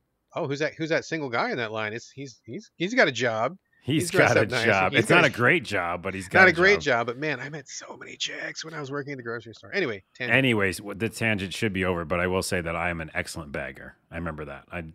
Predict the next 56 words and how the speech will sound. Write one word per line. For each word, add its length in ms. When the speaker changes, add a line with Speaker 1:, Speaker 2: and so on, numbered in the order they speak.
Speaker 1:
Ooh, 140
Speaker 2:
had, 80
Speaker 1:
we 80
should 100
have 80
Speaker 2:
I 40
Speaker 1:
a 20
Speaker 2:
had 80
Speaker 1:
bag 240
off. 360
Speaker 2:
Oh, 460
that 240
sounds 320
Speaker 1:
That 140
would 100
be 80
a 80
fun 240
little 160
thing 180
we 80
could 80
do. 60
Speaker 2:
weird, 340
but 140
yes, 280
we 60
Speaker 1:
Terrible 320
Speaker 2:
should. 80
Speaker 1:
podcasting, 600
but 80
a 40
fun 200
event. 260
Speaker 2:
A 60
bag 360
off 200
is 120
the 120
name 240
for 180
the 140
podcast? 760
Speaker 1:
<laughs> 140
Maybe, 680
maybe. 120
Speaker 2:
Okay, 240
Speaker 1:
I'm 80
gonna 100
Speaker 2:
so 200
Speaker 1:
play 80
the 80
Speaker 2:
back 240
to 80
the 120
game, 500